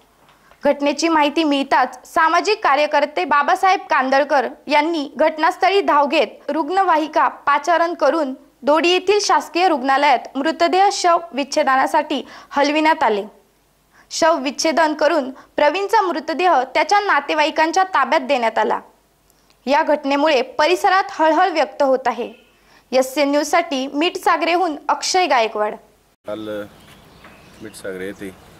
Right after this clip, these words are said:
Speaker 2: अचानक, अ, पाचच्या दरम्यान भयानक असं वादळ आणि विजाच्या कडकड्यामध्ये पाऊस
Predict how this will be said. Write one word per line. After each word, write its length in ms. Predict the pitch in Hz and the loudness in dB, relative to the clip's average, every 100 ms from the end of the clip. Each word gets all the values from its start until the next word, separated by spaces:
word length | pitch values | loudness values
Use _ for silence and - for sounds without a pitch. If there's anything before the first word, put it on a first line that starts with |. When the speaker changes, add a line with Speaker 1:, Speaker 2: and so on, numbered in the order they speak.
| - - - - - - | -20 -20 -20 -20 -20 -18
Speaker 2:
अचानक, 480 | 101 110 107 104 110 | -14 -12 -10 -12 -10
अ, 520 | 107 104 101 101 98 95 - - - - - - - - - - - - - - - | -8 -6 -6 -6 -8 -10 -18 -20 -20 -20 -20 -20 -20 -20 -20 -20 -20 -20 -20 -20 -14
पाचच्या 280 | 101 104 110 | -10 -10 -10
दरम्यान 420 | 104 101 101 101 92 - - - - - - - - - 92 | -8 -8 -8 -10 -14 -20 -20 -20 -20 -20 -20 -20 -20 -20 -12
भयानक 420 | 95 95 107 101 | -10 -8 -10 -10
असं 220 | 104 - | -10 -10
वादळ 400 | 98 95 95 101 | -8 -6 -6 -6
आणि 520 | 101 101 101 98 98 92 | -6 -8 -10 -12 -12 -14
विजाच्या 340 | 101 101 98 98 | -14 -12 -12 -12
कडकड्यामध्ये 600 | 101 98 98 98 98 98 | -12 -10 -8 -8 -10 -14
पाऊस 260 | 92 92 | -12 -12